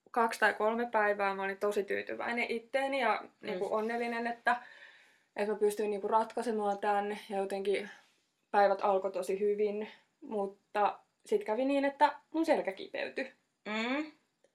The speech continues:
Speaker 1: Ja mun selkä kipeytyi niin paljon, että tajusin, että en pysty juoksemaan.
Speaker 2: Joo.
Speaker 1: Ja tää loukkasi mua niin paljon, että sen si-, <laughs> sen sijaan,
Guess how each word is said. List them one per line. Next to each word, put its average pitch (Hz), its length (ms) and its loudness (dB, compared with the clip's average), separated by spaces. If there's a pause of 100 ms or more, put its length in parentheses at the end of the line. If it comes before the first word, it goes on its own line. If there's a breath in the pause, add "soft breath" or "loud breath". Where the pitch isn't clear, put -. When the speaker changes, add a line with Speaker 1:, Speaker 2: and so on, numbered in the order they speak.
(260)
Speaker 1:
Ja 214 340 4 (400)
mun 226 180 -2
selkä 277 280 4
kipeytyi 277 460 4
niin 269 160 -2
paljon, 262 580 2
että - 480 -2 (540)
tajusin, 240 340 2
että 277 180 0
en 220 180 -2
pysty 202 240 -6
juoksemaan. 247 720 0 (160)
Speaker 2:
Joo. 180 240 -14 (1120)
Speaker 1:
Ja 240 360 4
tää 294 180 4
loukkasi 320 440 2
mua 233 120 -2
niin 262 260 -2
paljon, 233 680 -2 (1160 soft breath)
että 240 540 6 (720)
sen 320 320 8
si-, 294 440 2
<laughs> - 160 -2
sen 285 200 6
sijaan, 233 540 0